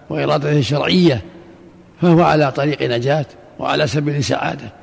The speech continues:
أما إن كانت إرادته ومحبته تبعا لهواه، فهذا هو طريق الهلاك، لأن ليس لك هو الأكثرون وسار عليه أكثر الخلق. ولا نجاة للعالم ولا صلاح للعالم إلا بأن تكون محبتهم لله،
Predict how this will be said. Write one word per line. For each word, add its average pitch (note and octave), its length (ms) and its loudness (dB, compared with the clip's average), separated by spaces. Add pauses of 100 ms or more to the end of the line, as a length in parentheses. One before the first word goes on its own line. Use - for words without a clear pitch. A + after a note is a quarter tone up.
(400)
أما G3+ 240 6
إن E3+ 100 6
كانت D3+ 360 2
إرادته D3+ 540 0
ومحبته C#3+ 840 0
تبعا F#3 300 4
لهواه، G3+ 480 2 (320)
فهذا F#3 220 0
هو D3+ 100 2
طريق C3 320 -2
الهلاك، C3 400 0 (400)
لأن D3+ 100 -2
ليس D#3 200 0
لك D#3 220 0
هو C3+ 180 0
الأكثرون D3 580 -2 (520)
وسار D#3 760 -4
عليه D3 520 0 (380)
أكثر C#3+ 300 -4
الخلق. - 240 -6 (720)
ولا E3+ 240 4
نجاة D3+ 380 4
للعالم C#3+ 600 0
ولا E3 220 0
صلاح E3 240 2
للعالم F3+ 640 2 (340)
إلا D#3+ 280 6
بأن D3 300 0
تكون D3+ 320 0
محبتهم E3+ 760 2 (140)
لله، C#3 400 0